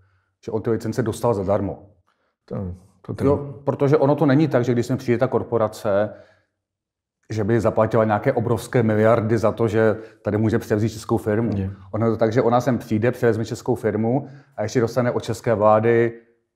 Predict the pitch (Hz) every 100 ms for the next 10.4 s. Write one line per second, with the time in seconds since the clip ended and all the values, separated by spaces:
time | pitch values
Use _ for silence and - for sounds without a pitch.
0 | _ - 104 98 110 113 104 110 101 -
1 | 101 101 107 107 101 107 98 - 101 104
2 | - 101 101 101 104 98 120 - 110 110
3 | 104 98 104 - 113 101 90 98 104 107
4 | 107 - 117 113 - - _ 117 110 -
5 | 123 113 120 110 - 127 120 113 117 110
6 | 123 117 107 107 110 120 120 - 107 113
7 | 107 104 113 113 110 101 120 127 104 104
8 | 107 117 - - _ _ _ _ _ _
9 | _ _ _ _ _ _ _ - - 123
10 | 127 135 131